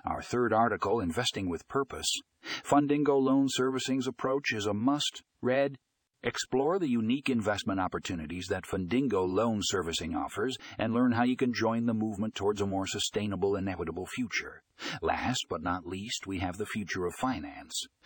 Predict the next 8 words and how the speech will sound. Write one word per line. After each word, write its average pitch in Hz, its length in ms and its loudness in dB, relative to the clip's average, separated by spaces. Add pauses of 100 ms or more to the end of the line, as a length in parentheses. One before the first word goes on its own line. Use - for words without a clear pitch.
(220)
How 127 180 4
Fundingo 120 680 2
Loan 113 460 4
Servicing 110 580 0
is 104 180 -4
Leading 101 360 -4
the 98 100 0
Way. 90 400 0